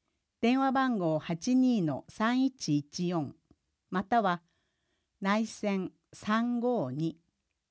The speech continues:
ファックス番号二三の四四一四、メールアドレス、ケーアイケ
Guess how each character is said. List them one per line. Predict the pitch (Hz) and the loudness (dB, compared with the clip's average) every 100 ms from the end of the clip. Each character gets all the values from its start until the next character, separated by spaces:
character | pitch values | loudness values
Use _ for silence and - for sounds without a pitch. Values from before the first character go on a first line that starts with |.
| _ _ _ _ _ _ _ _ _ | _ _ _ _ _ _ _ _ _
フ | 233 | -4
ァ | |
ッ | |
ク | 233 - | -4 -4
ス | 294 | -2
番 | 277 269 254 | 0 0 0
号 | 160 147 143 - - _ _ _ _ _ | 0 -2 -4 -8 -14 _ _ _ _ _
二 | 214 269 | 4 6
三 | 277 - 254 226 156 | 4 2 0 0 0
の | 135 - _ | -4 -8 _
四 | 202 240 262 | -2 2 2
四 | 277 269 160 - | 2 2 -2 -4
一 | 156 - 160 | -10 -6 -4
四、 | 151 123 143 _ _ _ _ _ _ _ _ _ _ _ _ _ _ _ _ _ | -2 -6 -10 _ _ _ _ _ _ _ _ _ _ _ _ _ _ _ _ _
メ | 220 240 | 0 2
ー | 277 | 4
ル | 269 | 2
ア | 247 | 2
ド | 185 | 0
レ | 139 131 | -2 -6
ス、 | - - - _ _ _ _ _ _ _ _ _ _ _ _ _ _ - | -12 -18 -20 _ _ _ _ _ _ _ _ _ _ _ _ _ _ -4
ケ | 262 269 269 | 2 4 4
ー | 269 | 4
ア | |
イ | 226 151 | 2 0
ケ | - | 0